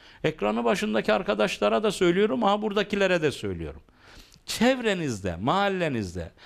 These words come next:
aile sorunu olanlardan deyin ki benim bu Ramazan en büyük ibadetim bir aileyi huzura kavuşturmak için çalışacağım. Kendime görev verdim.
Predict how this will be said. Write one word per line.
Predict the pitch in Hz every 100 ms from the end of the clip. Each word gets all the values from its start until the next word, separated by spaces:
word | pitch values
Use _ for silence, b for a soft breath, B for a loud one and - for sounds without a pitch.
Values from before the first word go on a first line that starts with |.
| B B
aile | - 165 175 208 240
sorunu | - 156 156 156
olanlardan | - 156 170 165 135 107 95 92 - b b -
deyin | 240 277 262
ki | - 127 110 127
benim | 226 240 165 135
bu | 180
Ramazan | 240 196 143 110 101 92 170
en | 202 233
büyük | 185 143 - -
ibadetim | 139 180 160 127 - 143 190 - _ b b b b b 202
bir | 240 233 - 165
aileyi | 165 160 160 165 202
huzura | 202 147 151 160 190
kavuşturmak | 180 165 156 - 156 156 165 147
için | - 160
çalışacağım. | 143 117 107 - 92 98 85 -
Kendime | 180 180 127 160
görev | 135 123 117 98
verdim. | 85 67